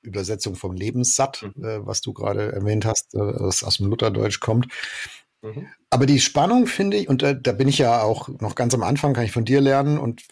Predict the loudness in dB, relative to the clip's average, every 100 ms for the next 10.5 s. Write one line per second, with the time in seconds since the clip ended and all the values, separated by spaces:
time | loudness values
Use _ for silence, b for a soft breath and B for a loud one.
0 | -6 -4 -2 -4 -4 -4 -2 -2 -2 -4
1 | -6 -8 -10 -12 -4 -2 -2 -2 -2 0
2 | 0 2 0 -2 B B B -2 0 0
3 | 0 0 2 2 2 2 2 2 0 -2
4 | 0 0 -2 -2 0 0 0 -4 _ -2
5 | -2 0 0 0 -2 -4 -2 0 0 -2
6 | -2 0 2 2 0 -2 -4 -2 0 0
7 | 0 -4 -4 0 2 2 0 0 -2 -2
8 | -2 -2 -4 -8 -8 -10 -12 -20 _ -6
9 | -4 -4 -2 -2 0 0 -2 -2 -4 -2
10 | -2 -2 -2 -4